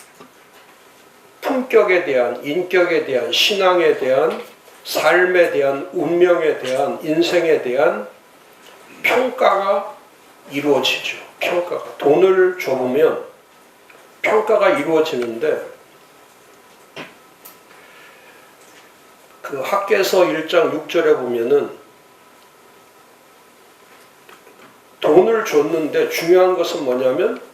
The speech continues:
구-, 구멍이 떨어-, 에, 구멍이 뚫어진 주머니를 갖고 있는 사람이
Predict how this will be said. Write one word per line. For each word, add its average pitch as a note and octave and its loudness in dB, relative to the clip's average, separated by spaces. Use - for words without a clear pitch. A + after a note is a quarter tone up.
구-, - -4
구멍이 G#3+ 6
떨어-, G3+ 0
에, D3+ 0
구멍이 G3 0
뚫어진 F#3+ -2
주머니를 G3 2
갖고 C#3 -8
있는 D3 -2
사람이 D3+ -2